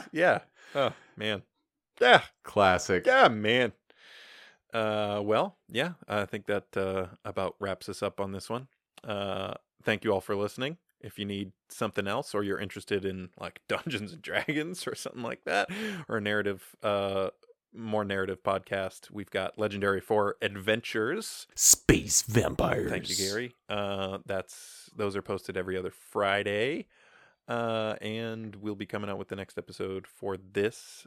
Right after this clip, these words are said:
Speaker 2: uh, on Sunday. Please, uh, you know, we're trying to get word out more and more as we're, like, refining this show. So,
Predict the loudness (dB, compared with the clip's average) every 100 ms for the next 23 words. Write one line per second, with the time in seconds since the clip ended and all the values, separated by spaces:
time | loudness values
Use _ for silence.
0 | -12 -8 -6 -6 -10 -12 -14 -12 -10 -6
1 | -4 -4 -4 -10 _ _ _ _ -12 -10
2 | -8 -10 -12 -14 2 4 6 4 0 -4
3 | -6 -2 -2 -2 -4 -4 -2 -4 -6 -4
4 | -2 -4 -6 -2 0 2 2 2 4 2
5 | 0 -4 -2 -2 -4 -6 -8 -8 -6 -4
6 | -4 -4 -6 -6 -8 -6 -6 -4 -4 -6
7 | -10 -12 -10 -4 -4 -2 -2 -4